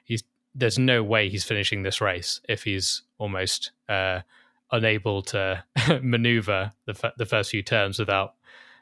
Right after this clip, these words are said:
uh, going into the side of his teammate, which I know Alonso cut on the inside, but it was just needed a bit more awareness and take it a bit more chill. But I think the problem was he couldn't,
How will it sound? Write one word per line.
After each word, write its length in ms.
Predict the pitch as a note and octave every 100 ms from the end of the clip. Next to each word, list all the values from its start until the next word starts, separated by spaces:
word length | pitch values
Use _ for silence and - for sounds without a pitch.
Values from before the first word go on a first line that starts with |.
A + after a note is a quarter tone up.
| _ _
uh, 120 | G2
going 240 | F#2+ A2 G#2
into 140 | G2
the 60 | A2+
side 240 | - G2
of 40 | F#2
his 120 | F#2
teammate, 500 | - A#2 G2 F#2+ F#2+
which 380 | A2+ G#2+ - - _ _ _ _ _ A#2+
I 40 |
know 160 | B2+ B2
Alonso 400 | A#2 A2 A2+ G2+ - _ -
cut 180 | - G#2+
on 140 | G2+
the 100 | G2+
inside, 600 | G2+ G2 A2 G2+ F#2+ F#2
but 180 | - G2+
it 40 | A2
was 120 | G2
just 240 | - - - -
needed 320 | C3+ G#2 G2
a 40 |
bit 160 | F#2+ G#2
more 360 | G#2 F#2+ F#2+ F#2 _ _ _ _
awareness 720 | G#2 F#2+ G2+ G2 F#2+ F#2 -
and 360 | G2 F2+ F2+ F#2 - _ _ _ _ _
take 200 | - G2
it 40 | G#2
a 40 | G#2
bit 160 | G2
more 340 | G2+ F#2+ F#2+ - _ _
chill. 300 | - A#2+ G2+
But 280 | F#2 G2 - _ _
I 100 | A2+
think 140 | A#2+ A2
the 80 |
problem 360 | G2 C3 A2 G2+
was 140 | G2
he 80 | G2+
couldn't, 380 | - A#2 F#2+ F#2+